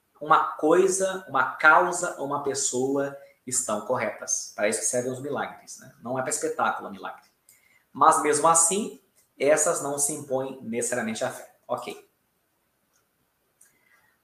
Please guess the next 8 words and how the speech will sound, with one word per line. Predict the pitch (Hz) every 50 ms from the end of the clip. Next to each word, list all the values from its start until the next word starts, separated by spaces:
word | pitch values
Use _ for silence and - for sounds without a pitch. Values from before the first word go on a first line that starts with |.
| _
A | - 170 175
descrição | - 240 269 269 - - 208 175 - - - 165 160 151
do | 139 135
inferno | 123 113 - - - 139 139 131 123 110 104
no | 107 110
Segredo | - - 117 107 113 110 101 101
de | 98
Fátima | - - - 151 143 143 - - - 104 101 - -